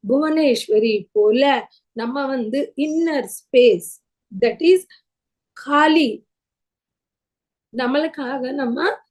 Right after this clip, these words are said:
காலி வச்சுக்கிறது, ஆகாச தத்துவம் அப்படின்னு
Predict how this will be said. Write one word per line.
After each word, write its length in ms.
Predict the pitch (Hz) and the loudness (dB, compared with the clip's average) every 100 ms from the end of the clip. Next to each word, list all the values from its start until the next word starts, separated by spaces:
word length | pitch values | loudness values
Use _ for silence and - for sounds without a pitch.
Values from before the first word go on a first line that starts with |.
| _ _ _ | _ _ _
காலி 500 | - 262 262 285 285 | -4 0 2 4 2
வச்சுக்கிறது, 840 | 277 240 - - 208 196 185 226 - - | 0 -6 -10 -10 -10 -8 -2 -2 -2 -6
ஆகாச 640 | 240 262 285 233 233 - | -4 0 0 0 -2 -8
தத்துவம் 540 | - - _ 220 208 _ _ _ | -10 -16 _ -14 -14 _ _ _
அப்படின்னு 760 | - - 240 233 233 220 285 440 | -14 -6 -2 0 2 0 -2 -4